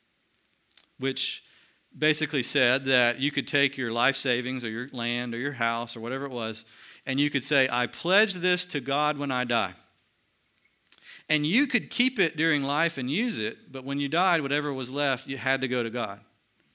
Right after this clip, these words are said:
Couldn't go anywhere else. That was not a God commandment, by the way. That was a human invention. And they observed it so strictly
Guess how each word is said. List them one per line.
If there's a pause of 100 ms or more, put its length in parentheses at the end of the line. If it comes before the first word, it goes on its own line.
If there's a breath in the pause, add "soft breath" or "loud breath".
(120)
Couldn't
go
anywhere
else. (480 loud breath)
That
was
not
a
God
commandment,
by
the
way.
That
was
a
human
invention. (1300 soft breath)
And
they (120)
observed
it
so
strictly